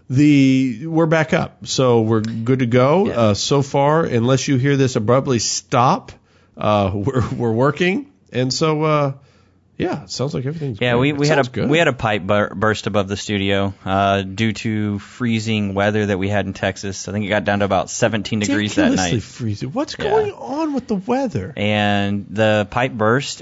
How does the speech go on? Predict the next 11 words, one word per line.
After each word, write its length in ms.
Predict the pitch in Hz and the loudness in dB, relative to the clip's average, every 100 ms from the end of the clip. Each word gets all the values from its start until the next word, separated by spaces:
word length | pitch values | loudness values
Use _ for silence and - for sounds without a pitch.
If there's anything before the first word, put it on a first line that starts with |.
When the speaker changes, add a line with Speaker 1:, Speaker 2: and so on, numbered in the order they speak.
| - | -6
Speaker 2:
and 640 | 101 107 107 104 104 104 - _ - | -2 0 2 2 0 -4 -10 _ -14
just 380 | 104 120 131 - | -4 0 0 0
so 160 | 175 156 | -2 0
happened 400 | 143 123 131 113 | 0 -2 -2 -4
to 60 | |
be 240 | 107 107 104 | -4 -4 -4
right 360 | 98 104 120 104 | -2 0 0 -2
above 840 | 113 104 107 104 104 104 - - | -6 0 0 2 -2 -8 -20 -18
where 540 | 110 110 104 107 98 - | -6 -2 0 0 -2 -2
our 140 | 95 | -2
equipment 540 | 95 - 220 117 98 | -2 -2 0 0 -2